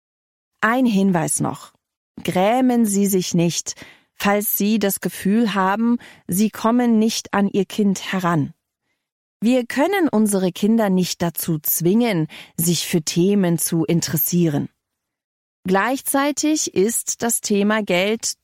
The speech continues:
zu wichtig, als dass man es sich leisten könnte, sich nicht dafür zu interessieren. Aber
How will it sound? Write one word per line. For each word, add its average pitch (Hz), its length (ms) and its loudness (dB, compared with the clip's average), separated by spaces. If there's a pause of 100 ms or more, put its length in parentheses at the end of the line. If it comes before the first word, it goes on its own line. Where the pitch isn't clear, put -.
(120)
zu 302 480 -2
wichtig, 220 520 0 (440)
als 196 320 -2
dass 185 240 0
man 190 180 2
es 185 140 0
sich 175 220 -4
leisten 170 500 0
könnte, 196 600 0 (280)
sich 208 340 0
nicht - 560 0
dafür 170 540 -2
zu - 180 -2
interessieren. 151 840 -2 (1080)
Aber 247 340 0